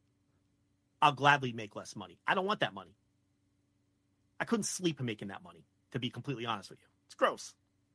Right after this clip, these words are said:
It's parasitic. It's parasitic. I have no interest in it. I don't need your aggregation.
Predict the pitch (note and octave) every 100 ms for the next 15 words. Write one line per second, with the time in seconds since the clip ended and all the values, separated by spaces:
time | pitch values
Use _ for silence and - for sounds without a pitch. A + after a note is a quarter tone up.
0 | _ _ - - - D#3+ - - - -
1 | _ _ _ _ _ _ _ _ _ _
2 | _ _ _ _ _ - - D#3 C3+ -
3 | F2 - - _ _ _ _ _ - D3
4 | D3+ C#3+ C3 A2 G2+ F2+ _ _ _ _
5 | _ _ _ _ _ _ _ _ _ _
6 | _ C3+ B2 A2 D3 G3+ G3+ G3+ F#3+ F3
7 | G3+ F#3+ G#3